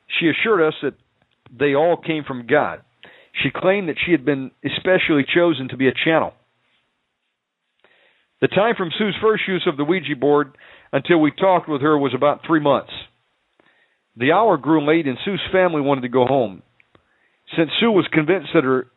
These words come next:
experiences were blessings sent from God, she would not accept any explanations or advice from us. The events of that evening raised many questions for me. How does a Ouija board really work? How can a voice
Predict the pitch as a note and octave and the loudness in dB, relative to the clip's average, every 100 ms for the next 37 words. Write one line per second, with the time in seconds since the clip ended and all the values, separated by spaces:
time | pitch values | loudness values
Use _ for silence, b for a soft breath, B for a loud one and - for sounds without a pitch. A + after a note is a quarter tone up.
0 | _ - - - G3+ G#3 F3+ C3 B2+ A2+ | _ -16 -10 -4 0 0 -2 -2 -2 2
1 | D3 E3 D3+ B2+ E3+ C#3+ D3 B2 A#2 D#3 | 2 2 -2 -4 -6 -4 -6 -4 0 2
2 | A2+ G#2+ B2 _ b b b b b _ | 2 -2 -10 _ b b b b b _
3 | - - E3+ C#3+ D#3+ C#3+ - E3 - E3 | -8 -2 0 2 2 0 0 -2 0 -4
4 | E3+ D#3+ - C#3+ D3 C#3+ C#3+ A#2 B2 G#2+ | 0 -2 -2 0 0 0 -4 -4 -2 2
5 | B2+ C3 - G#2+ F2 - - _ _ _ | 2 2 -2 -4 -6 -8 -20 _ _ _
6 | _ _ _ _ _ _ _ _ _ _ | _ _ _ _ _ _ _ _ _ _
7 | _ _ _ _ _ _ A2+ C#3 D3+ A#3 | _ _ _ _ _ _ -2 0 2 0
8 | - D#3+ D#3 D3+ D#3 C#3 B2+ B2+ C#3+ A#2+ | 0 0 2 2 -2 -4 -4 0 0 0
9 | B2 E3 D3+ E3+ E3 C3+ A#2+ - A2 E2+ | -4 -4 -2 0 0 -2 -10 -10 -8 -10
10 | _ _ b b b - F#3+ B3+ A#3 D#3 | _ _ b b b -4 0 0 0 0
11 | E3 F3+ D#3 E3 D3 E3+ D3+ D#3+ D#3+ C#3+ | 0 -2 -6 -8 0 0 2 0 0 0
12 | F3+ C#3+ - - _ b b - E3+ G3 | 0 0 -4 -20 _ b b -2 0 2
13 | G3+ C#3+ C#3 F#3 | 2 2 2 0